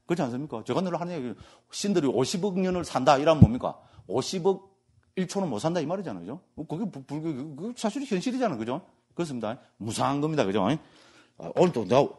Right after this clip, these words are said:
아, 진-, 진도 나가야 되는데, 그죠? 그죠? 네, 그,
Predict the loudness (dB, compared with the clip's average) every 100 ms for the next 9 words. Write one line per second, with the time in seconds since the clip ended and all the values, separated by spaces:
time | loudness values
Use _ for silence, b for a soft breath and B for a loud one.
0 | -20 B B B B -8 -10 -10 -12 -10
1 | -8 -6 2 4 6 6 4 -2 -6 -8
2 | -10 -18 -20 -14 -12 -12 -16 -18 -20 -20
3 | -20 -18 -6 -6 -6 0 0 0